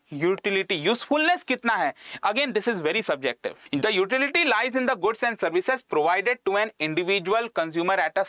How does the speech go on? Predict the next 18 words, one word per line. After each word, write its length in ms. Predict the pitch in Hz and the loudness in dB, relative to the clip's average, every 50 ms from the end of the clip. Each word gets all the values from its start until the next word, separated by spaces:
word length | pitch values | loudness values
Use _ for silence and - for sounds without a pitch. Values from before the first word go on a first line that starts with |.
| - - | 0 0
certain 340 | 156 147 147 - 190 190 165 143 | 0 0 0 -2 -4 -2 -2 -2
time 240 | 147 147 156 147 143 | -2 -2 -2 -4 -4
and 80 | 135 127 123 | -4 -4 -4
location, 340 | 123 - - 104 - - - - _ _ _ _ _ _ _ _ _ _ _ - | -6 -6 -8 -10 -10 -12 -14 -18 _ _ _ _ _ _ _ _ _ _ _ -6
ठीक 100 | - 190 | -4 -4
है। 120 | 190 208 - _ _ _ _ _ _ _ _ _ _ - - - - - | -4 -4 -6 _ _ _ _ _ _ _ _ _ _ -14 -14 -6 -2 -2
अब 120 | 302 302 - | -2 0 0
कैरेक्टरिस्टिक 640 | 269 269 269 269 269 - 330 311 - - 330 - - | 0 0 0 0 0 -2 -2 -2 -2 -2 -4 0 0
क्या 100 | 254 220 | 0 0
होता 180 | 196 196 185 | 2 2 0
है, 60 | 160 | 0
जैसे 280 | 151 185 190 - 262 233 | 0 -2 -2 -2 -2 -2
गुड्स 320 | 170 147 185 220 208 - | 0 2 2 2 0 -2
की, 300 | - - 220 214 220 220 | -4 -2 0 0 0 0
सर्विसेज 480 | 208 - 190 170 170 180 - 220 220 - | 0 -2 -2 -2 -2 -2 -2 -2 -4 -2
की 120 | - 214 | -4 -4
कैरेक्टरिस्टिक्स 640 | 180 185 165 165 156 - 175 180 - - 175 170 - | -2 0 -2 0 0 -2 -4 -2 -2 -4 -4 -2 0
हैं, 120 | 196 220 | -2 -2